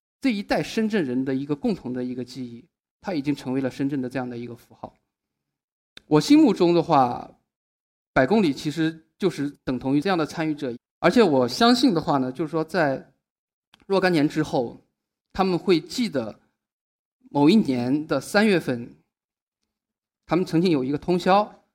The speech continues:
一直没有闭眼，这么过了一个通宵的。最后的话呢，让我用一个驴友的话来结束我今天的演讲。有哪一个城市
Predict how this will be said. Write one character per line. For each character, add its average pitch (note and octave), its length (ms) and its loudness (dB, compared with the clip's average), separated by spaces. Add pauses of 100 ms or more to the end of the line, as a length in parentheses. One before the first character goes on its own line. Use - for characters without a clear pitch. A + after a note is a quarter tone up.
(320)
一 E3+ 80 -6
直 D#3 140 -4
没 C#3+ 100 2
有 C#3+ 100 0
闭 C#3+ 200 -4
眼， A#2 200 -6 (300)
这 D#3 80 -8
么 C3 80 -6
过 C3+ 180 -4
了 B2 80 -6
一 B2 80 -12
个 B2 80 -10
通 B2+ 180 -14
宵 B2 220 -10
的。 A#2 140 -18 (1600)
最 A#3 140 0
后 G#3+ 160 6
的 F3 80 4
话 E3 140 6
呢， D3 180 4
让 F3+ 220 4
我 C3+ 200 2
用 D3+ 480 2 (400)
一 F3+ 140 -4
个 G3+ 80 6
驴 E3+ 160 2
友 F#3 180 2
的 C3+ 160 0
话 D3 300 2
来 B2+ 220 0
结 C3+ 180 -2
束 E3+ 160 -2
我 C3+ 100 -2
今 C3+ 140 -8
天 C#3+ 120 -2
的 C#3+ 100 2
演 C3 200 -4
讲。 C3+ 220 -8 (800)
有 F3+ 160 6
哪 E3 180 6
一 F#3 60 4
个 G#3+ 100 4
城 D3+ 240 0
市 D#3+ 480 -4